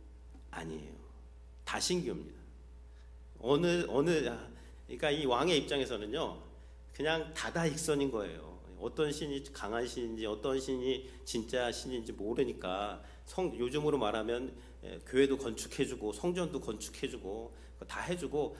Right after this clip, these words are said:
대신 거기서 예배 드리면서 "나와 왕자들을 위해서, 우리 손자들을 위해서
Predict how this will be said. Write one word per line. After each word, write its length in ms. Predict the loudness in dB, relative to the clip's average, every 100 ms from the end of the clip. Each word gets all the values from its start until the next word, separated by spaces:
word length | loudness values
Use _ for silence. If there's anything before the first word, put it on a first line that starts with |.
| -8
대신 360 | 0 2 2 0
거기서 300 | -2 -2 0
예배 260 | 2 2 4
드리면서 680 | 4 4 4 4 2 0 -10 -14 -4
"나와 360 | 0 4 6 4
왕자들을 680 | 2 0 2 2 0 -2 -2
위해서, 360 | -4 -2 -4
우리 240 | -2 -4 -4
손자들을 680 | -2 0 2 2 0 0
위해서 420 | -2 0 0 0